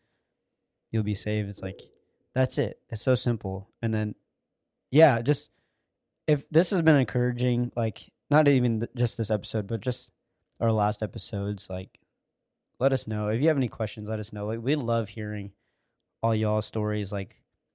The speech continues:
even if you don't, you know, if you're kinda timid to, to share your own story, like, even just hit us up saying, "Yeah, this has just been such a huge encouragement." 'Cause that, that gives us, like, motivation, like, "Oh, wow,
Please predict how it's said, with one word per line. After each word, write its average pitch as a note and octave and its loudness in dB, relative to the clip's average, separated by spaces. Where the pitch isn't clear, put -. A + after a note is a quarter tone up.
even C#3+ 6
if C#3 8
you B2+ 6
don't, B2+ 2
you A#2+ -2
know, A2 0
if A#2 -2
you're A#2 0
kinda A2+ 0
timid A#2 0
to, G#2+ -2
to - -14
share A2+ -4
your G#2+ -2
own A2+ -2
story, B2+ 0
like, A2 -2
even D3+ 2
just C3 2
hit B2 4
us A#2 2
up A2+ 2
saying, A2 -6
"Yeah, A2+ 0
this A2 -4
has A2 -4
just G#2 -14
been G2 -12
such A2 -8
a G2+ -8
huge A2 -6
encouragement." G2+ -10
'Cause C3 -2
that, E3 8
that E3+ 4
gives D#3 4
us, D3 8
like, A#2 0
motivation, B2 6
like, A2 -2
"Oh, B2 4
wow, A2+ 2